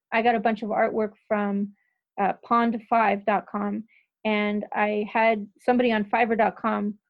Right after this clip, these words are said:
record a description, and they actually created, um, a little, I created, like, a little cart-, a little, um, animation, like a little, um,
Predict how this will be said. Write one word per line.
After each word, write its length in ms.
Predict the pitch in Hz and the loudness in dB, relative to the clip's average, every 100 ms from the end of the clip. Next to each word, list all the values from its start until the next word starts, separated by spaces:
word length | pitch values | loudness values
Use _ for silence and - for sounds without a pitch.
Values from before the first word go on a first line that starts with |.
| _ - | _ -2
record 400 | 233 233 240 240 | -2 2 4 4
a 80 | 214 | 2
description, 720 | 202 - 269 - 208 196 202 _ _ _ - | -6 -4 -6 -4 -8 -10 -12 _ _ _ -6
and 360 | 226 226 220 - 233 | -2 0 -2 -6 -2
they 160 | 233 | 2
actually 260 | 233 233 233 | 2 0 -8
created, 720 | - 254 269 349 247 196 202 - _ _ - | -6 -4 0 2 2 0 -4 -12 _ _ -4
um, 380 | 220 214 208 202 | -2 0 -2 -2
a 60 | 240 | 2
little, 320 | 240 233 - | 4 4 2
I 140 | 214 | -2
created, 320 | 214 285 262 226 | -2 -2 0 0
like, 160 | 202 | 0
a 40 | 220 | 0
little 540 | 214 220 220 226 220 _ - | 0 2 2 0 -4 _ -4
cart-, 240 | 240 208 - | -4 -4 -10
a 40 | |
little, 500 | 214 220 226 220 208 220 _ _ _ - | -4 0 0 -2 -6 -10 _ _ _ -6
um, 380 | 208 196 202 - - | -4 -4 -6 -10 -4
animation, 640 | 220 220 233 240 - 214 - | -2 0 0 -2 -6 -12 -6
like 160 | 208 208 | -4 -2
a 40 | |
little, 440 | 214 214 202 226 208 _ 415 339 | 0 0 0 -2 -6 _ -20 -8
um, 520 | 214 202 190 214 226 | -4 -2 -4 -8 -12